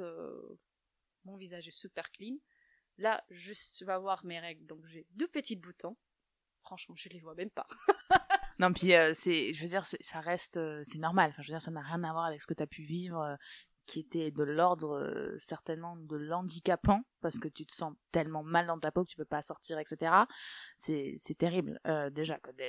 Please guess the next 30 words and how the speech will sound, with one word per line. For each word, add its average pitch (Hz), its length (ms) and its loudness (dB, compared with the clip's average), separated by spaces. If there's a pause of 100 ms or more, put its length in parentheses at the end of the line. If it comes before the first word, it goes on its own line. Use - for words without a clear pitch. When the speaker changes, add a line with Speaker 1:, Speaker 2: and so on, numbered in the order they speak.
(140)
Speaker 2:
quand 127 120 -4
t'as - 260 -2
un 202 160 2
bouton, 233 440 0
un, 233 200 8 (100)
un 262 220 6
bouton 262 500 0
qui 240 160 -6
sort 262 260 4
qui 240 100 0
est 214 40 2
pas 190 160 8
beau, 196 180 2
c'est 202 200 -6
terrible, 196 360 0
mais 185 120 -4
là, 185 120 0
j'imagine 175 480 -8
pas. 240 220 4 (420)
Euh, 165 480 -2 (120)
à 202 80 2
ce - 100 -6
moment-là, 247 240 0
t'étais 220 220 -4
déjà 233 340 -2
prof 254 320 0
de 226 80 -2
yoga 214 320 0
d'autre 208 240 -4
part ? 220 400 -2